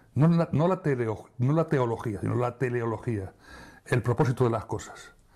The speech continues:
Entonces, eh, si, si tú hablas de que algo tiene un contenido, algún proceso biológico tiene un contenido teleológico, tiene un, tiene un propósito, un sentido, mm, se ponen enfermos, porque claro, eso quiere decir que a lo mejor les parece que puede ser que,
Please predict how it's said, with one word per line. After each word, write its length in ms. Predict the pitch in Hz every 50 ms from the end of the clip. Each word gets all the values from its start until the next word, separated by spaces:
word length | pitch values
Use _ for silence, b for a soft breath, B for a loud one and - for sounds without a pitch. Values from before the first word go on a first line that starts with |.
| B B B B B B B B B B B
Entonces, 380 | B - 139 160 170 - - B B B B B B B B
eh, 340 | 143 127 117 117 117 113 117 - - - 117 113 110
si, 220 | - - - 120 120 120 110 -
si 160 | - 123 110
tú 120 | - 135
hablas 300 | 156 156 151 139 110 -
de 120 | 123 120 113
que 120 | - 127
algo 180 | 135 147 143 131
tiene 160 | 147 147 147
un 80 | 147
contenido, 580 | 143 143 143 - - 143 151 147 135 131 123 120
algún 200 | 120 123 135 131
proceso 380 | - 139 151 143 143 131 123 117
biológico 500 | 113 120 123 127 127 147 143 - 131 117
tiene 140 | 113 127 131
un 60 | 139
contenido 360 | 131 - 127 135 135 139 131 120
teleológico, 540 | - 120 120 117 127 151 151 - 143 151
tiene 160 | 143 123 120 131
un, 140 | 135 131
tiene 180 | - - 135 131
un 160 | 135 135 131
propósito, 420 | - 127 127 123 151 - 147 131 135
un 60 | 135
sentido, 480 | - 147 131 127 - 143 139 151 160 160 B B B B B B B B B B B B B B B B - - - -
mm, 200 | - 120 113 104
se 140 | - - 123
ponen 240 | - 127 135 135
enfermos, 480 | 131 120 113 - 160 151 131 117 113 -
porque 200 | - 113 107 117
claro, 280 | 135 131 117 117 - - - 123 117 123
eso 280 | 120 - - 139 -
quiere 220 | - 139 127 127 127
decir 400 | 127 127 - 143 139 135 139 123
que 100 | - 131
a 40 |
lo 40 | 120 113
mejor 240 | 113 - - -
les 120 | 117 104 -
parece 320 | - 117 131 131 - 151
que 100 | 131 123
puede 160 | 98 127 123
ser 220 | - - 135 131 131
que, 300 | - 120 117 113 110